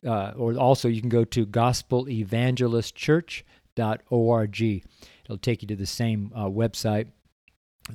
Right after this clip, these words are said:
that's still sitting on my own personal server that I've had for many, many, many years.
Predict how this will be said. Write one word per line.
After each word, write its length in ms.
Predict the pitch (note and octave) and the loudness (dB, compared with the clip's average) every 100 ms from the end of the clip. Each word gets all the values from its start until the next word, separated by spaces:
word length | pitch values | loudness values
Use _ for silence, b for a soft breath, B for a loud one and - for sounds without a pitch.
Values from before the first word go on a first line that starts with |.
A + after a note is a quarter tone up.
| C#3+ | -6
that's 240 | G#2+ G2 - | -4 -4 -4
still 260 | - A#2+ | 2 2
sitting 320 | - C3 A2 | 2 -2 0
on 140 | G#2+ G#2 | -2 0
my 180 | G#2+ A2 | 0 0
own 200 | A2 G#2 | 0 -2
personal 400 | B2 A2+ A2+ G2 | -2 -2 -2 -4
server 420 | - C3+ A#2+ A2 | 2 4 4 2
that 160 | G#2+ G#2 | 0 0
I've 180 | G#2 | -2
had 220 | A2+ A2 G2 | 0 -2 -2
for 120 | G2+ | -4
many, 240 | A2 A2+ | -2 0
many, 240 | G#2+ G#2+ G#2 | 0 0 0
many 220 | G#2 G2+ | -2 0
years. 560 | G2+ A#2 G#2+ G2+ - | 4 4 4 2 -4